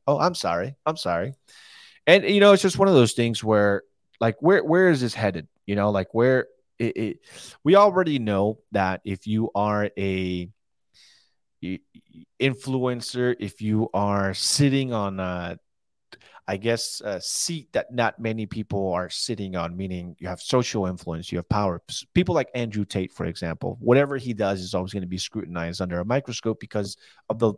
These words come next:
large following that he has. Ironically enough, we'll talk a little bit about Andrew Tate today, uh, based off on a reel that's going very viral,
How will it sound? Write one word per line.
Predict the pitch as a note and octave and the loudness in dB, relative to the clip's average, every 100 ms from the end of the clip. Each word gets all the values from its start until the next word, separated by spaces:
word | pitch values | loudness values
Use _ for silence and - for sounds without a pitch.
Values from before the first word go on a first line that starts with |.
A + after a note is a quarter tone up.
| _ | _
large | A2+ G#2+ G#2 | 6 6 6
following | - F#2+ G2 F#2 F2+ | 2 -2 0 -2 -4
that | D2+ | -6
he | F2+ G2 | -6 -4
has. | G2 C3 G#2 F2 - - - - - - | 2 2 2 -2 -10 -16 -20 -20 -20 2
Ironically | A#2+ C#3+ C3+ A2+ A2+ G#2+ | 8 10 8 4 0 2
enough, | C3 E3+ | 6 6
we'll | - | 4
talk | G#2+ A#2 A2+ | 2 2 2
a | G#2+ | 2
little | G#2 G#2 | 2 0
bit | G2+ | 0
about | F#2+ F#2+ | 0 0
Andrew | G#2 G2 | -2 -6
Tate | G2+ - G2+ | -4 -2 -2
today, | - B2+ C3 C3+ A#2+ - - _ | -2 2 4 4 2 -6 -20 _
uh, | G2 F#2+ | -6 -2
based | A#2 A2+ G#2+ | -2 0 -2
off | G2 - | -2 -4
on | G2+ F#2+ | -6 -4
a | |
reel | F2 A#2+ C#3+ C3+ | 0 2 6 6
that's | A2 - - | 4 -2 -2
going | A2+ G#2 | 0 0
very | G2+ F#2 | 0 0
viral, | G2 G2 G2+ | 2 2 2